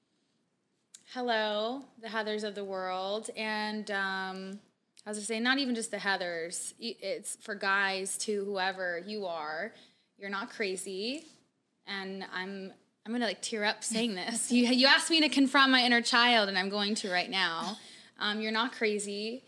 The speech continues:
Speaker 1: You're beautiful. You're special. You're wonderful. Be patient with yourself. Find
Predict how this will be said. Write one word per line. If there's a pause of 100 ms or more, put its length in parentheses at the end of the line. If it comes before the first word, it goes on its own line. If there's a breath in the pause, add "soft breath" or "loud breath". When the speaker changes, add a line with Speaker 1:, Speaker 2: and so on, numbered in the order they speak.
(300 soft breath)
Speaker 1:
You're
beautiful.
You're
special.
You're
wonderful. (1040 soft breath)
Be
patient
with
yourself. (220)
Find